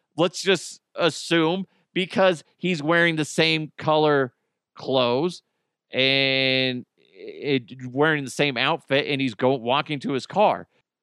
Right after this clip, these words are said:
The other option is it's a glitch in the Matrix. You know, we're talking about Matrix kinda in the previous story. This would be a, essentially the same thing. Be like, "Uh-oh, there's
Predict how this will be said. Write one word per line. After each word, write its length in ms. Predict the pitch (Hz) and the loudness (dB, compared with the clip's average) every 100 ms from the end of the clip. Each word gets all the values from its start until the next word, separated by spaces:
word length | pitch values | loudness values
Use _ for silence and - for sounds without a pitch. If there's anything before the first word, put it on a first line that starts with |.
| _ _ _ | _ _ _
The 180 | 123 151 | 2 4
other 240 | 170 160 | 4 2
option 460 | - 147 143 151 135 | 2 2 2 0 2
is 260 | 131 127 - | 2 2 0
it's 180 | 127 | -4
a 40 | - | -4
glitch 320 | 113 160 - | -2 -2 -2
in 100 | 143 | -6
the 60 | 135 | -2
Matrix. 640 | 147 135 92 76 - - _ _ _ _ | -2 -2 -8 -14 -16 -20 _ _ _ _
You 120 | 113 | -8
know, 180 | 123 131 | -4 -2
we're 160 | 127 123 | -2 -6
talking 340 | 135 143 135 | -2 -2 0
about 280 | 139 131 - _ _ _ | 0 0 -2 _ _ _
Matrix 520 | 117 147 139 143 - | 0 0 2 -2 -4
kinda 320 | - 151 147 139 | -4 -2 0 0
in 120 | 127 | -2
the 80 | 110 | -6
previous 520 | 190 220 151 117 - | -6 -4 -2 -4 -4
story. 480 | - 120 117 117 - _ - | -6 -2 -2 -4 -6 _ -4
This 220 | 151 - | -2 0
would 140 | 151 120 | -2 0
be 180 | 139 | 0
a, 160 | 131 104 | 2 0
essentially 480 | 120 147 139 139 127 | -2 -2 -2 0 -2
the 100 | 113 | -2
same 300 | - 131 110 | 0 0 0
thing. 220 | 135 127 | -4 -4
Be 120 | 110 | -2
like, 220 | 113 110 | -2 -2
"Uh-oh, 380 | 131 143 120 123 | -2 -2 -2 -4
there's 260 | 113 117 | -4 -4